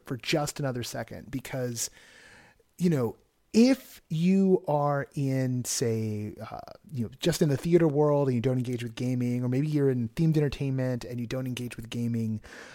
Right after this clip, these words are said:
you, you might not know just how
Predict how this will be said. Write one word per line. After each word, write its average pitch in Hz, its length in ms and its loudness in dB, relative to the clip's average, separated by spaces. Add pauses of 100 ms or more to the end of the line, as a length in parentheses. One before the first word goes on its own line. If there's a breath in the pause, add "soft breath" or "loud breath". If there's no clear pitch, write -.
(180 loud breath)
you, 131 240 -2
you 139 140 0
might 170 440 0
not 151 640 0 (340)
know 135 560 2 (120)
just 147 480 -4
how 131 420 -4